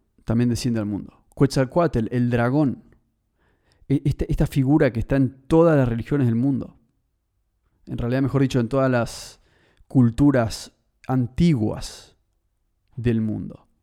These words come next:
Y lo primero que pensé fue, lo único que querían los que hicieron esta pirámide es, es demostrar que, que, que existe esta, esta especie de, de divinidad, que es el,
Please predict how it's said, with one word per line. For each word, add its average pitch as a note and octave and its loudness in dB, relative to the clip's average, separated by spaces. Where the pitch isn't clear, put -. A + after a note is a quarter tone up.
Y C#3 2
lo C3 6
primero G#3+ 4
que E3 -2
pensé C#3 -2
fue, F3+ 0
lo C3 6
único A#3 6
que D#3 6
querían B2+ 4
los A2+ 2
que - -6
hicieron D#3+ 2
esta C3+ 2
pirámide C#3+ 2
es, - -2
es - -4
demostrar C3 0
que, - -6
que, A#2+ -6
que C3 0
existe - -2
esta, - -2
esta - -4
especie G#3 -4
de, C3 0
de A#2+ -2
divinidad, A#2+ -2
que C3 -4
es - -8
el, B2+ 2